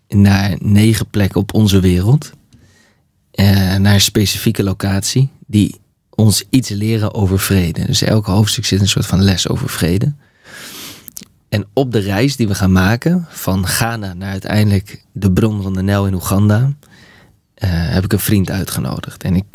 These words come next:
ik zeg over hem: "Hij is alles voor mij." Eh, en, en door de eeuwen heen heeft hij heel veel verschillende namen gekregen. Sommigen noemen hem Liefde, anderen noemen hem de Meester. Er zijn zelfs mensen die hem de Weg van het Leven noemen. Maar bij zijn geboorte kreeg hij de naam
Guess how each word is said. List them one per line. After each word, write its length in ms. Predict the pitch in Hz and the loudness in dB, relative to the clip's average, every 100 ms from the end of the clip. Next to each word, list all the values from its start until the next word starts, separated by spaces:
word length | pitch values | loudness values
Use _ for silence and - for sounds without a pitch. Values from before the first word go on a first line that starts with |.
| - | -8
ik 180 | - - | -4 0
zeg 240 | 107 98 | 0 0
over 200 | 101 98 | -2 0
hem: 180 | 98 101 | 2 4
"Hij 180 | 95 98 | 4 2
is 160 | - | 2
alles 320 | - 98 87 | 0 -2 -2
voor 140 | - 76 | -4 -4
mij." 280 | 73 - - _ _ _ _ _ _ _ - | -4 -6 -12 _ _ _ _ _ _ _ -12
Eh, 300 | 95 - 165 | -8 -4 0
en, 160 | - | 0
en 160 | - 98 | 2 2
door 160 | 101 | 4
de 80 | 95 | 2
eeuwen 240 | - 107 98 | 2 2 2
heen 160 | 98 | 4
heeft 180 | 98 95 | 2 2
hij 80 | 98 | 4
heel 140 | 98 | 4
veel 140 | 95 92 | 2 -4
verschillende 380 | 90 - 95 92 | -2 2 2 4
namen 340 | 92 101 101 | 2 0 -2
gekregen. 400 | 95 98 95 95 | -4 -2 -2 0
Sommigen 280 | 104 98 92 | 0 2 2
noemen 220 | 95 92 | 4 4
hem 200 | 90 90 | 4 4
Liefde, 440 | 92 95 90 92 107 _ _ _ _ _ _ _ _ | 4 2 0 -6 -6 _ _ _ _ _ _ _ _
anderen 320 | 110 107 95 | 0 0 2
noemen 240 | 101 98 90 | 2 4 2
hem 260 | 90 87 82 | 2 0 0
de 140 | 110 | 2
Meester. 640 | 92 90 90 - 92 98 - | 2 2 2 0 -2 -4 0
Er 120 | 104 | 2
zijn 240 | 98 101 | 2 2
zelfs 480 | 98 95 95 - - | 2 0 0 -4 -8
mensen 340 | - 107 98 98 | 0 2 2 2
die 80 | 95 | 4
hem 100 | 98 | 4
de 80 | |
Weg 160 | 95 92 | 4 2
van 120 | 101 | 0
het 100 | 95 | 0
Leven 320 | 92 104 107 | 2 2 2
noemen. 320 | 117 123 147 - _ - - - - _ | 2 2 0 -4 _ -20 -20 -20 -20 _
Maar 140 | 95 | -2
bij 160 | 98 98 | 0 0
zijn 160 | 98 | -2
geboorte 420 | 95 95 101 113 - | -2 0 2 0 -2
kreeg 180 | 101 | -2
hij 120 | 98 95 | 0 2
de 80 | |
naam 440 | 98 101 95 95 | 4 4 4 0